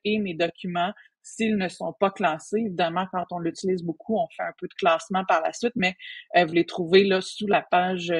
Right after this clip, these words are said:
dans la page d'accueil. Tous vos documents sont ici. Et une autre astuce, ce sera de vous montrer comment, euh, comment classer vos, euh,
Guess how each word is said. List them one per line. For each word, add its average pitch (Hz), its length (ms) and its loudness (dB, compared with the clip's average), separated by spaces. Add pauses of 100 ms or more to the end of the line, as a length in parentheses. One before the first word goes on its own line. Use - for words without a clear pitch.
(100)
dans 170 160 0
la 165 100 0
page 185 300 2
d'accueil. 196 800 2 (400)
Tous 233 160 -8
vos 190 100 4
documents 180 520 -2
sont 185 300 -4
ici. - 340 -6 (480)
Et 226 180 6
une 185 200 -4
autre 202 180 -4
astuce, 185 400 -4
ce 175 80 -8
sera - 260 -8
de 165 80 -6
vous 170 100 -8
montrer 180 400 -2
comment, 180 360 2 (520)
euh, 160 460 2
comment 175 400 0
classer 202 560 2
vos, 170 280 -4
euh, - 200 -2